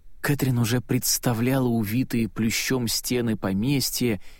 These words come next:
и выступающую башенку с колокольней, а также ясно видела, каково будет бродить по территории, зная,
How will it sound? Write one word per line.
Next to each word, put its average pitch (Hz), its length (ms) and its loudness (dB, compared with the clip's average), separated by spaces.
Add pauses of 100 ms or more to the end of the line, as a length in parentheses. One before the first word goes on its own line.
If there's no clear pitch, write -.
(140)
и 135 100 4
выступающую 131 1080 2
башенку 117 760 0
с - 120 -2
колокольней, 101 920 0 (320)
а - 100 -2
также 151 360 2
ясно 131 580 2
видела, 113 460 2
каково 147 440 0
будет 143 320 0
бродить 113 520 0
по 98 100 -2
территории, 110 680 0
зная, 107 760 0